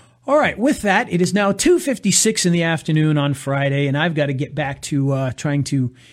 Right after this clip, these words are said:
get some of these things done. And I've, I've had Adam call me while I'm on here. I've had Justin call me while I'm on here. I've had my wife text me three times. So I, everybody is looking for a piece of my flesh right now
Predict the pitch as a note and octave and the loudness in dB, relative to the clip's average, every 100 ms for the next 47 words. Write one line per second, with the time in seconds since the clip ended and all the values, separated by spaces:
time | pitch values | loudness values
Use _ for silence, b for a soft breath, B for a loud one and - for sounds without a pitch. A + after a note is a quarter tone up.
0 | B - C#3+ E3 D3 C3+ D3 C#3 G#2+ C#3+ | B -6 -4 0 0 -2 -4 -6 -4 -4
1 | C3+ B2 B2 - - C3+ B2 B2 - E3+ | -4 -6 -8 -12 -12 -10 -8 -10 -4 -2
2 | G3 F#3 F3+ F#3 F#3+ F3+ E3+ F3 F3 E3+ | -2 -2 -2 -2 -2 -2 -4 -4 -4 -4
3 | E3 C#3 C3+ B2 F#3+ G3 F#3 F3+ F3+ E3+ | -4 -6 -8 -4 -4 -4 -6 -4 -4 -4
4 | D#3+ D#3+ D#3 D3+ D3+ C3+ C#3+ C3 C#3+ F#3 | -4 -4 -4 -4 -4 -4 -6 -6 -6 -6
5 | F#3 F3+ - D3 E3 D3+ D3+ C#3+ C3+ B | -8 -10 -8 -8 -6 -6 -6 -8 -8 B
6 | B B B - C3+ B2+ C3 F#3+ G#3 F3 | B B B -6 -4 -4 -2 -2 0 0
7 | D#3 D3 B2 D#3 F3 D#3+ C#3 D3 C#3 C#3 | 0 0 2 0 2 -2 -2 -2 -2 -2
8 | C3+ - F3 D#3 B2+ C#3+ F#3 - D#3 C#3 | -4 -4 -4 -2 -2 -2 -2 -2 -4 -4
9 | - - B2+ D#3+ D3+ C3 A#2+ | -6 -6 -6 -6 -6 -8 -8